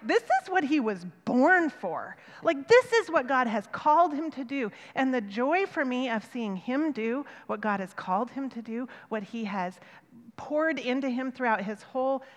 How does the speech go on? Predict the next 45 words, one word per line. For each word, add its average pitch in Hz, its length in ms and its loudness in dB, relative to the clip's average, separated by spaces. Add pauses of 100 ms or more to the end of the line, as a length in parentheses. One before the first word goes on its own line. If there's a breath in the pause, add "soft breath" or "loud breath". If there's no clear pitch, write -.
(140)
thirty-some 262 480 -4
years 226 280 -6
of 202 140 -8
ministry 226 520 -8
and 208 140 -6
is 190 140 -10
now 208 180 -4
doing, 220 340 -8 (220 loud breath)
that's 494 240 4
a 370 80 4
gift 220 340 -4
to 196 80 -8
me. 196 440 -6 (400 loud breath)
And 294 160 0
then 349 220 0
on 294 140 -4
the 285 80 -2
flip - 260 -6
side, 214 420 -6 (140)
um, 175 440 -6 (260)
earlier 262 640 0
this 220 120 -8
summer, 180 380 -6
in 190 180 -8 (540 loud breath)
May, 196 320 -6
I 170 100 -8
think, 190 320 -12 (300 loud breath)
um, 180 400 -2 (640)
we 269 160 0
heard 262 260 0
from, 220 200 0
I 220 100 0
got 240 120 -2
a 240 60 -4
call 226 260 0
from 226 220 -6
a 190 60 -6
pastor 254 440 -4
friend 175 300 -4
of 170 80 -8
ours, 165 320 -4
and 185 160 -12 (260 loud breath)
he's 233 240 -8
a 214 160 -6
dear, 220 540 -2